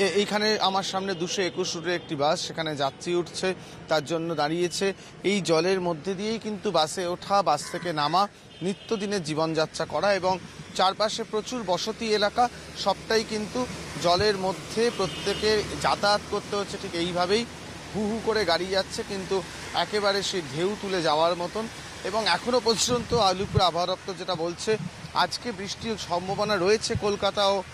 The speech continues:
উত্তর চব্বিশ পরগনা, দক্ষিণ চব্বিশ পরগনা, হাওড়া, হুগলি চত্বরে, কিন্তু সেটা হালকা থেকে মাঝারি বৃষ্টি। কিন্তু আবারও জোয়ারের সময় শুরু হয়ে গেলে লকগেট বন্ধ হয়ে যাবে, তার ফলে যে জল জমে রয়েছে, সেটা বেরোনোর ক্ষেত্রে আবার অসুবিধা হতে পারে এই, এই,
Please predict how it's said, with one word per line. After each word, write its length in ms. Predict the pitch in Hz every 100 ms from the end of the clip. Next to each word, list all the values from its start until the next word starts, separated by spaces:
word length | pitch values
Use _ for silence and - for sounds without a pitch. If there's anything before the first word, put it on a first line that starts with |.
| - - 196
উত্তর 240 | - 208
চব্বিশ 260 | - 202 -
পরগনা, 340 | 190 190 196
দক্ষিণ 300 | 180 170 196
চব্বিশ 280 | 180 175 180
পরগনা, 360 | 190 185 185 190
হাওড়া, 280 | 165 165 175
হুগলি 280 | 175 175 180
চত্বরে, 440 | 185 170 - 202
কিন্তু 340 | 214 196 180 190 - - -
সেটা 160 | 190 170
হালকা 420 | 156 196 208 220
থেকে 220 | 220 208
মাঝারি 400 | 196 160 180 170
বৃষ্টি। 400 | 156 156 - 156 - - - -
কিন্তু 300 | 208 202 233 - - -
আবারও 340 | 170 196 208
জোয়ারের 440 | 190 190 196 220 214
সময় 200 | 233 220
শুরু 220 | 214 214 208
হয়ে 160 | 202
গেলে 160 | 190 208
লকগেট 360 | 175 165 175 160
বন্ধ 280 | 156 165 170
হয়ে 220 | 196 190
যাবে, 180 | 196 196
তার 180 | 175 165
ফলে 220 | 175 180
যে 160 | 147 180
জল 220 | 170 175 196
জমে 240 | 175 170 165
রয়েছে, 380 | 170 170 208 190 - - -
সেটা 200 | 185 190
বেরোনোর 380 | 170 180 208 208
ক্ষেত্রে 340 | 202 190 190
আবার 180 | 170 165
অসুবিধা 420 | 156 180 175 175
হতে 200 | 170 180
পারে 260 | 175 185 180 - - -
এই, 140 | 180 185 202
এই, 140 | 202